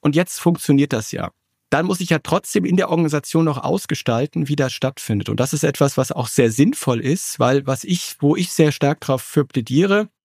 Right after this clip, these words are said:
dass ich schon noch auf die Tätigkeiten gucke, die die Leute machen. Weil manche Tätigkeiten sind sehr gut geeignet,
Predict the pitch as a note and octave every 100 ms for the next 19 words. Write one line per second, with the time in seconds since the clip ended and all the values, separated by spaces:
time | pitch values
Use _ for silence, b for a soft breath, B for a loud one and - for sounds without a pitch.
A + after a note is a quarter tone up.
0 | - C#3+ E3+ D3+ E3+ F#3 D3+ - C#3+ -
1 | G#3 G#3 - C3 - C#3 C#3+ C#3 B2+ B2+
2 | A2+ A2+ B2+ A2+ C3 - G2+ G#2 A2+ F3
3 | F3 D#3+ D3 - B2+ B2 B2 A2 A2+ A2+
4 | A2+ A2 B2 A#3 - A#2